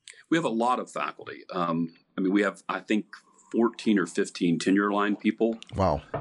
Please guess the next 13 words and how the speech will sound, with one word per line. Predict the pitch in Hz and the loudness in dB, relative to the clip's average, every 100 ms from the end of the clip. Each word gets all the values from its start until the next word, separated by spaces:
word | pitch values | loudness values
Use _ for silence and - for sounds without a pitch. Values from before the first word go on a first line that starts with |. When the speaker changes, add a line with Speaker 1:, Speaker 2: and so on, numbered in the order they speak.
| - | -6
Speaker 1:
Uh, | 85 87 92 | -2 -2 0
and | 101 | 0
then | 101 | 2
we | 98 | 0
have, | 92 92 87 - | 0 -2 -4 -6
as | 82 92 | -6 0
you | 85 | 0
would | 78 | 0
expect, | 80 - 92 78 78 | -4 -2 -2 -2 -4
a | 90 | -2
lot | 90 85 | 0 0
of, | 78 - - | -6 -12 -12
uh, | 85 78 80 | -8 -6 -6